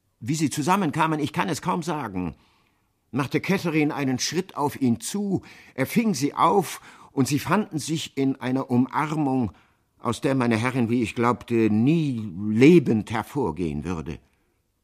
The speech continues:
Und wirklich schien mir, als sei sie bewusstlos. Er warf sich mit ihr in den nächsten Sessel, und als ich hastig näher kam, um zu sehen, ob sie ohnmächtig war, fletschte er die Zähne nach mir,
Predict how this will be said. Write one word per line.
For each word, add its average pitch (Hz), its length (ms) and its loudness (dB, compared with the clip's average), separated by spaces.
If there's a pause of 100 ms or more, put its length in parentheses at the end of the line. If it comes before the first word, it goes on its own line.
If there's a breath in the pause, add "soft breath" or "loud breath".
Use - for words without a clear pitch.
(100)
Und 110 180 -2
wirklich 160 360 0
schien 151 300 -2
mir, 131 240 2 (520 soft breath)
als 113 220 -4
sei 113 140 0
sie 107 140 -2
bewusstlos. 85 720 -8 (1080)
Er 104 180 -2
warf 143 300 2
sich 139 300 -2
mit 117 280 0
ihr 160 180 0
in 120 140 0
den 110 140 2
nächsten 113 540 -4
Sessel, 127 440 -4 (400 loud breath)
und 123 200 -4
als - 260 -4
ich - 220 -2
hastig 143 400 -2
näher 143 320 -2
kam, 127 240 -2
um 139 160 0
zu 135 140 -4
sehen, 151 220 2
ob 123 160 -8
sie 127 120 0
ohnmächtig 131 680 -2
war, 127 260 -2 (360 loud breath)
fletschte - 600 -2
er 127 160 -4
die 113 180 0
Zähne 151 440 -2
nach 120 320 0
mir, 135 260 0